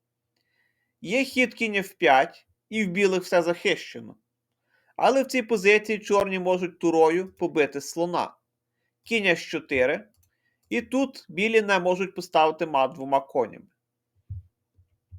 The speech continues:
Наприклад, білі зіграють слон Ж п'ять, король Е сім. Немає ходу кінь Ж вісім, вилка, адже кінь зв'язаний.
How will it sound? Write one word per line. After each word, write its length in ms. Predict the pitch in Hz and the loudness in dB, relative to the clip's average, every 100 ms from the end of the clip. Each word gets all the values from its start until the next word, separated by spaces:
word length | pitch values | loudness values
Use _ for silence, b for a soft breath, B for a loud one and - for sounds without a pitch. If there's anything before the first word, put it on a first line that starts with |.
| _ _ _ _ - b b b b _ _ _ | _ _ _ _ -20 b b b b _ _ _
Наприклад, 520 | - 170 214 254 269 202 | -6 2 4 6 6 4
білі 300 | 202 214 214 | 0 0 0
зіграють 580 | 208 202 190 175 175 | 0 2 6 8 6
слон 280 | - 170 170 | 0 -2 -2
Ж 120 | 156 | -2
п'ять, 520 | 160 139 110 - _ _ _ _ _ _ _ | -4 0 0 0 _ _ _ _ _ _ _
король 400 | 185 170 160 147 | 4 6 6 4
Е 80 | 151 | -6
сім. 380 | - - 120 - _ _ _ _ _ _ _ | -8 -10 -10 -12 _ _ _ _ _ _ _
Немає 400 | 180 233 262 233 | -4 2 4 4
ходу 360 | 220 220 190 190 | 4 4 4 0
кінь 240 | 202 185 | -2 -4
Ж 180 | 156 175 | 2 2
вісім, 400 | 175 165 160 151 | 2 -4 -8 -4
вилка, 540 | 151 151 170 226 226 - | 2 2 2 -4 -6 -2
адже 260 | 160 165 | 0 0
кінь 240 | 165 180 156 | -4 -6 -8
зв'язаний. 720 | 139 135 98 - - - | -2 0 0 -4 -20 -20